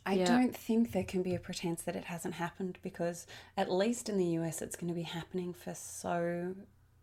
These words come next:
Speaker 1: much
Speaker 2: Mm.
Speaker 1: time now. I mean, you know, I think the funding question is significant.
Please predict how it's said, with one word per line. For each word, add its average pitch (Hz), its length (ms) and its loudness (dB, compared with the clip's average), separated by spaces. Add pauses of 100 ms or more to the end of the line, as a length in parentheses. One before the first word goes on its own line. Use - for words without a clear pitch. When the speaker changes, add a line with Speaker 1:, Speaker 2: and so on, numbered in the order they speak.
Speaker 1:
much 170 460 -2
Speaker 2:
Mm. 170 160 -4
Speaker 1:
time 180 500 0
now. 175 440 -6
I 196 40 -6
mean, 175 340 -2 (560)
you 185 80 4
know, 170 100 8
I 156 100 6
think 175 340 0
the 165 80 -4
funding 165 460 2
question 160 400 -4
is 160 100 -6
significant. 170 760 -6